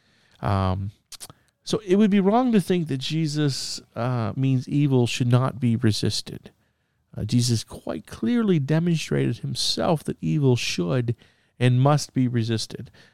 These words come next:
Uh, like when he turned over tables in the temple, uh, in one of the accounts, he actually braids a whip as he does this.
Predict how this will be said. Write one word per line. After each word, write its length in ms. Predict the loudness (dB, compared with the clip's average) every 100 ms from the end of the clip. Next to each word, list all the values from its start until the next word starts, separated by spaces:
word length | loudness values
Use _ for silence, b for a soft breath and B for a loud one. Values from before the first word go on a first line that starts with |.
| b
Uh, 200 | 0 2
like 240 | 4 2 2
when 120 | 2
he 100 | 2
turned 420 | 2 2 2 2 0
over 280 | 2 2 2
tables 520 | 0 0 2 0 -2
in 100 | -4
the 60 | -2
temple, 680 | 0 0 2 4 4 2 b b b b
uh, 360 | -2 0 0 0
in 120 | 2
one 120 | 4
of 40 | 4
the 40 |
accounts, 320 | 2 2 0 0
he 160 | -2 0
actually 280 | -2 -4
braids 340 | -6 -2 -2 -2
a 60 |
whip 300 | -2 -2 -2 -4
as 120 | -4
he 80 | -2
does 340 | -2 -2 -6
this. 460 | -12 -14 -14 -14